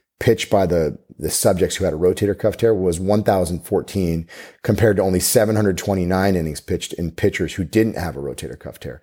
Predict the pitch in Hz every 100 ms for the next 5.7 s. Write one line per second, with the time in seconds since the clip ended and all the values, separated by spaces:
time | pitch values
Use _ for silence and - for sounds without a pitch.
0 | - - - - 135 - - 170 - -
1 | 127 120 107 92 101 95 82 90 85 -
2 | - - _ - 117 98 - - 120 123
3 | 123 98 101 107 92 85 - - 107 110
4 | 107 101 92 - 90 90 87 85 69 80
5 | 80 80 76 87 80 - -